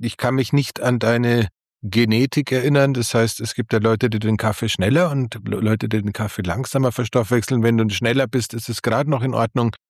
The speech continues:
Wenn du langsamer bist, ist es vielleicht auch in Ordnung, weil mir ist ja aufgefallen, dass du in letzter Zeit eher zu den Vampiren zählst und die Nacht gerne mal zum Tag machst und dann ist es wahrscheinlich auch schon egal,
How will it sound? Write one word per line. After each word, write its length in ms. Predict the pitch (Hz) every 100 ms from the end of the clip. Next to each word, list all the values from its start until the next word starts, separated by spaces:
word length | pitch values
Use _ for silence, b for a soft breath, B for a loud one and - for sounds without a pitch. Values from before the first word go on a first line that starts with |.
| _ _ -
Wenn 200 | 110 110
du 120 | 110
langsamer 800 | 110 107 104 104 117 - 127 117
bist, 240 | 101 113 -
ist 160 | -
es 100 | 117
vielleicht 480 | - 110 107 98 -
auch 180 | 113 120
in 140 | 127
Ordnung, 400 | - 104 117 107
weil 140 | 110 107
mir 160 | 107
ist 160 | 107 -
ja 80 | -
aufgefallen, 580 | 117 - 104 107 113 113 _ _ -
dass 220 | 104 -
du 100 | 113
in 140 | 92
letzter 360 | 98 92 - 107
Zeit 320 | - 98 90
eher 240 | - 95
zu 160 | 98 -
den 220 | 104 98
Vampiren 640 | 90 92 87 - 139 190 180
zählst 520 | - 123 123 120 -
und 140 | 113
die 80 | 107
Nacht 280 | 85 92 -
gerne 220 | 92 95
mal 200 | 95 92
zum 220 | - -
Tag 260 | 87 - 117
machst 340 | 131 110 -
und 180 | 98 95
dann 100 | 98
ist 160 | 98 -
es 160 | 107
wahrscheinlich 500 | 95 90 107 120 -
auch 300 | - - 87
schon 300 | - - 85
egal, 500 | 85 87 87 92 95